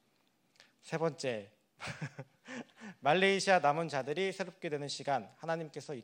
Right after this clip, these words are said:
땅을 다스릴지어다. 집회 내내 말레이시아에 있는 생명사역 목회자분들과 교인들과 함께 기도했습니다. 코로나 전에는 말레이시아에 온 적이 없었기 때문에 코로나 전후로 말레이시아 교회가 어떻게 변했는지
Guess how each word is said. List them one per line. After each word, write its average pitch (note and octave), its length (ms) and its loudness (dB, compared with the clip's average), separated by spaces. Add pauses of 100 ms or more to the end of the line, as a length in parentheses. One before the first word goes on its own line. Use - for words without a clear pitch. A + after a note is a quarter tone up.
땅을 C#3+ 460 -6
다스릴지어다. B2 840 -2 (1500)
집회 F3+ 280 2
내내 D#3 320 4
말레이시아에 D3+ 680 2
있는 C#3 320 0
생명사역 E3+ 580 -2
목회자분들과 A#2+ 1080 -2
교인들과 C#3 480 -2
함께 D3+ 220 -4
기도했습니다. A#2+ 920 -4 (520)
코로나 G3+ 420 4
전에는 D3 440 0
말레이시아에 C#3+ 680 2
온 B2+ 180 -2
적이 C#3+ 240 0
없었기 D3 360 -6
때문에 C3 600 -4
코로나 F#3+ 380 2
전후로 C3 420 -2
말레이시아 C3+ 540 0
교회가 B2 340 -4
어떻게 B2 340 -4
변했는지 A#2 840 -4